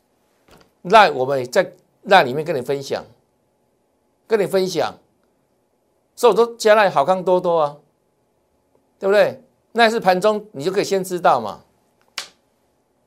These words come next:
那当然我们的讯息谁会更领先？我当然跟会员朋友先，先告知嘛，就如此啊。然后呢，在盘中的时候，透过赖群组跟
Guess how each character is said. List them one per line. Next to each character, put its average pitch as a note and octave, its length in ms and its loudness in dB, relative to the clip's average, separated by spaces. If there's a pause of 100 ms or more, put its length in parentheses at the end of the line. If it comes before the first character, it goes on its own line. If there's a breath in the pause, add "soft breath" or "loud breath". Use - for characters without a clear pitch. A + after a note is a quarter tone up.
那 G#3+ 100 -4
当 A#3 160 6
然 F#3+ 80 -2
我 D#3 40 -4
们 D#3 80 -2
的 D#3+ 80 2
讯 F#3 240 -4
息 C3+ 440 -10 (1040)
谁 - 160 -4
会 F3 100 -2
更 F#3 120 2
领 C3 140 -6
先？ B2+ 300 -8 (1160)
我 A2+ 140 -8
当 F3+ 140 0
然 D3+ 100 -8
跟 E3+ 280 -8
会 F3 200 -2
员 D3+ 60 0
朋 D3+ 80 -4
友 C3 40 -4
先， D#3 280 -8 (160)
先 D3 180 -18
告 D3 180 -2
知 C3 240 -12
嘛， G2 280 -14 (600)
就 F#3 140 -6
如 D3 160 -8
此 A#2+ 240 -12
啊。 F#2 180 -8 (840)
然 C#3 120 -4
后 F#3+ 140 4
呢， E3 260 -2 (1000)
在 F3+ 140 4
盘 D#3 160 -2
中 F3 120 2
的 D#3+ 60 -2
时 C#3 140 -10
候， D#3+ 180 2
透 D#3+ 140 0
过 D#3 100 0
赖 D#3+ 140 0
群 C#3+ 200 -10
组 B2+ 160 -6
跟 D3 360 -4